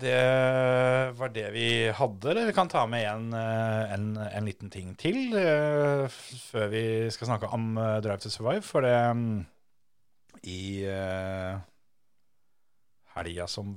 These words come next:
var, eller blir det denne helga? Så jeg tenkte på, mm, N M i Dirt Rally.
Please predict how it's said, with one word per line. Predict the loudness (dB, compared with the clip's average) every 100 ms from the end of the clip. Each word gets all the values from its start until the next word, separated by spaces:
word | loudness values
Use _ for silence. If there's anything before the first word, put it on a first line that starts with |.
| -10
var, | -6 -2 -2
eller | -4 -6 -4
blir | -4
det | -4
denne | -4 -6
helga? | -8 -12 _ _ _ _ _ _ _
Så | -10 -6 -6 -6
jeg | -2 0
tenkte | 0 -2
på, | -2 0 2 0
mm, | -2 -8 -12 0
N | 0 2
M | -2
i | -2 -2 -2
Dirt | -2 0
Rally. | 0 0